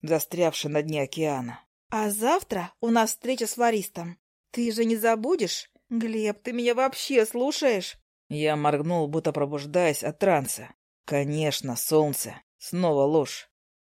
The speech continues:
Ее губы загнулись в обиженной гримасе. Но мне было все равно. Все мое существо было там, в этом проклятом доме, где все еще осталась Лиза.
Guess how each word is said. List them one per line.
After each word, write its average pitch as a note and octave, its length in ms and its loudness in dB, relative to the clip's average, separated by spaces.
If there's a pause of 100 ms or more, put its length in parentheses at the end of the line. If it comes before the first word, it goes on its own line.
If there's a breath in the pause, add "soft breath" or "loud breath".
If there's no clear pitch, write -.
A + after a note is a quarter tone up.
Ее D3 260 2
губы D3 240 0
загнулись D3 720 -2
в D#3+ 100 -4
обиженной D3+ 440 0
гримасе. D#3+ 640 -2 (280)
Но D#3 260 -4
мне D#3 260 0
было C3 240 -2
все - 240 -4
равно. D#3 480 -2 (420)
Все - 400 0
мое D#3 180 0
существо E3 560 -4
было D#3 220 4
там, D3 420 -4 (220)
в E3 120 0
этом D#3 280 2
проклятом D#3 540 0
доме, D3 440 0 (240)
где D3 240 -6
все E3 320 0
еще C#3 200 -2
осталась D3 440 2
Лиза. C#3 400 -2